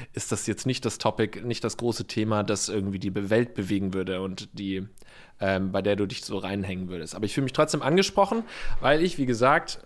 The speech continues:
auch so ein paar, ähm, Änderungen gemacht habe. Ich habe früher jeden Tag Fleisch gefressen, äh, wie so ein kleines Schweinchen,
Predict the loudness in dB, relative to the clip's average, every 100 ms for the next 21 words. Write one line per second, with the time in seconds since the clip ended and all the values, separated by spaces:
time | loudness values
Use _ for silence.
0 | -4 0 0 2 0 4 4 6 6 4
1 | 4 4 2 4 4 4 4 2 4 0
2 | 0 -6 0 4 4 4 0 2 2 4
3 | 2 2 -2 -4 -2 -2 -8 -10 -14 -12
4 | -4 0 0 0 0 2 0 2 2 2
5 | 2 0